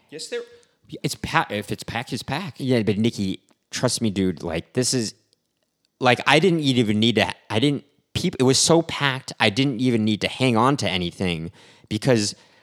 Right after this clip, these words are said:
Speaker 2: the sheer push of everyone against me held me up in, in the metro. Now, really, I, I know it's the stereotype of French people, but it's not just the French people that are living in France. It's,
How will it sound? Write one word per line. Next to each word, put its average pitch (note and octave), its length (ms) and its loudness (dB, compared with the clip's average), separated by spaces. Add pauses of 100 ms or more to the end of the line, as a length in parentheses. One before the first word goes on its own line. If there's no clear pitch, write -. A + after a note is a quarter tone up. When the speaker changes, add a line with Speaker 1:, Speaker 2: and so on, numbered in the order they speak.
(200)
Speaker 2:
the B2 100 2
sheer D#3+ 600 2 (420)
push - 340 0
of A#2 120 2
everyone A2+ 340 2
against A#2 400 -2
me E2 220 -4
held A2+ 360 0
me F2+ 180 0
up G#2 220 0
in, F2 240 -6
in F#2+ 120 -6
the E2+ 60 -4
metro. F2+ 500 -4 (440)
Now, G2 420 2 (460)
really, A#2 500 2 (140)
I, G#2+ 200 -2
I A#2 100 4
know B2+ 420 4
it's B2 120 0
the B2 60 -4
stereotype D#3 600 -2
of C3 80 -6
French B2 300 -4
people, C3+ 360 -4
but B2 160 -4
it's - 120 -6
not C4+ 120 0
just - 180 -6
the B2 60 0
French B2+ 280 0
people - 300 0
that F#2 240 0
are G2 100 0
living G2 300 0
in F2 100 -4
France. C#3 440 0
It's, - 240 -8